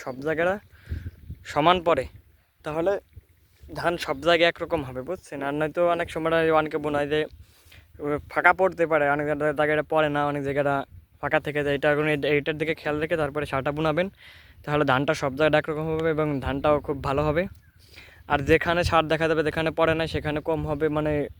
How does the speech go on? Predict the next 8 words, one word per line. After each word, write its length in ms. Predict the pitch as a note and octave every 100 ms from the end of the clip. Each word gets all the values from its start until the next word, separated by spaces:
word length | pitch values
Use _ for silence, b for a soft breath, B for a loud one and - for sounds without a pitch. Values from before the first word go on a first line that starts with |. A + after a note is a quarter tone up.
| - - -
ফলন 240 | C#3+ D#3 D#3
খুবই 220 | D3+ D3
খারাপ, 180 | - C#3+ D3
একটু 160 | C#3 D3+
খারাপ 180 | C#3+ C#3+ E3
হবে, 140 | E3+ G3+ B B B B
আর 100 | D3+ D3
যেখানে 280 | D3+ D#3+